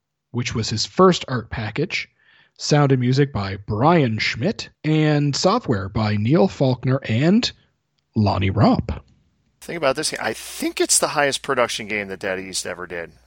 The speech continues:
Speaker 2: Someone can correct me on that, but I thought it was number one.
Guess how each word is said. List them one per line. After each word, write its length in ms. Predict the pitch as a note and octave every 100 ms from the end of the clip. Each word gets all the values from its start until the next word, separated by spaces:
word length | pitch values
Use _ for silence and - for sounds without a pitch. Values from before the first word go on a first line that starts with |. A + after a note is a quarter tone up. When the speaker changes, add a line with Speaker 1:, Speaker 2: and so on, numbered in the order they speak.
| _ _ _ _
Speaker 2:
Someone 240 | - C#3 C3+
can 160 | A#2+
correct 280 | A2+ G#2 F#2+
me 80 | F#2+
on 140 | F2
that, 140 | F2 F2
but 100 | G#2+
I 80 |
thought 260 | A2+ B2+ A#2
it 80 | G#2
was 140 | F#2+
number 260 | G2 F2+ F2+
one. 240 | F#2 -